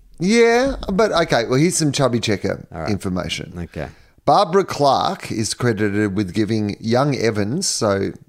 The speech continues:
Speaker 1: um, he's obviously, his real name is Evans, his full stage name.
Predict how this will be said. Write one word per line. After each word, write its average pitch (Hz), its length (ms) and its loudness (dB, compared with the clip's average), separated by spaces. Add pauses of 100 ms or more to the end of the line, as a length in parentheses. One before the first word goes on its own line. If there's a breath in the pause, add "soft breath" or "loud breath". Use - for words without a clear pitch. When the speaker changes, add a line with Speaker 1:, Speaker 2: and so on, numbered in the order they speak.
Speaker 1:
um, 92 360 -2
he's 98 180 -4
obviously, 95 340 -4
his 87 140 -4
real 92 180 -2
name 92 180 -2
is 92 100 -4
Evans, 101 500 -2 (480 loud breath)
his 127 280 0
full 139 240 2
stage 113 560 2
name. 101 560 0